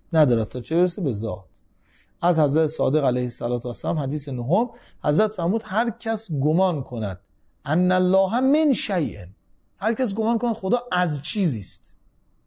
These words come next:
خدا از چیزی نیست که، یا گمان کند او فی شیء، خدا در چیزیه، او علی شیء، یا خدا بر چیزیه،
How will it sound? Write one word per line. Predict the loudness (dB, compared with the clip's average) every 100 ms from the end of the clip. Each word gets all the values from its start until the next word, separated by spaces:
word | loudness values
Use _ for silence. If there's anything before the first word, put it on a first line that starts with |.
| _ _ _ _ -12
خدا | -4 -4
از | -4
چیزی | -8 -6
نیست | -8 -10 -18
که، | -20 -20 _ _ _ _ _ _ _ -20 -20 -20 _
یا | 2 4 4 2
گمان | 2 4 4 2
کند | 0 0 -2 0
او | 2 4
فی | 2 0 0
شیء، | 2 0 -2 -2 -4 -4
خدا | 0 0
در | 2 2 0 0 -2
چیزیه، | -4 -6 -6 -8 -10 -14 _ _ _ -20 -20 -20 -20 -20 -20 -20 -20 2
او | 4 4 4
علی | 4 6 6 2
شیء، | 0 2 2 0 0
یا | 2 2
خدا | 4 4 4
بر | 4 2 4 2
چیزیه، | 0 -4 -4 -2 -4 -4